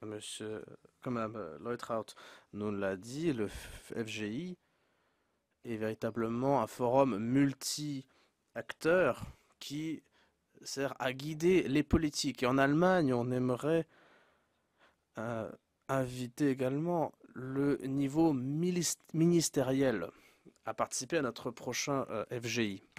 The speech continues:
Je, nous pensons que c'est, je, c'est important de, d'écouter les hommes et les femmes politiques. Et notre collègue libanais a raison, il faut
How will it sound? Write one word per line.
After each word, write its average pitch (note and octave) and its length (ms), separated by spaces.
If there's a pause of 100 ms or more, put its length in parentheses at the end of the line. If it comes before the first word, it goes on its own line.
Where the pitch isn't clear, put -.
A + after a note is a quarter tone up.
(200)
Je, - 140
nous A#2 100
pensons A#2+ 300
que - 80
c'est, G#2 180
je, A2 240
c'est - 280
important C#3+ 760 (760)
de, A2+ 1000 (100)
d'écouter B2+ 920
les A#2 200
hommes A#2 180 (320)
et A#2 60
les A#2 120
femmes A#2+ 280
politiques. C#3 800 (2750)
Et A2+ 160
notre A2+ 280
collègue C3 440
libanais A2+ 600
a A2 120
raison, D3+ 520
il G#2+ 140
faut E3 400